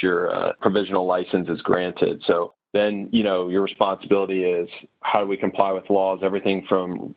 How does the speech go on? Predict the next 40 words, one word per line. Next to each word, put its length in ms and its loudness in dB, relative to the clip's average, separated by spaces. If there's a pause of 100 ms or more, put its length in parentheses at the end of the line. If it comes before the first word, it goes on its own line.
(100)
real 260 2
estate 340 -2
related 580 0
zoning 600 0
restrictions 800 0
and 160 2
laws 340 2 (560)
through 360 4 (100)
to 340 2
Ohio's 800 2
various, 400 0 (260)
uh, 220 2
administrative 680 0
code 260 0
provisions. 560 0 (540)
A-, 160 2
and 100 2
then 280 0
even 240 4
once 220 0
you're 120 4
up 160 -2
and 120 0
running, 400 0
you 80 2
have 100 -2
a 80 -10
certificate 400 0
of 80 0
operation, 840 0 (120)
uh, 320 2
you're 100 2
working 360 0
with 140 -4
the 80 4
regulators, 600 0 (500)
you 120 2
really 240 4
do 300 2
need 320 -2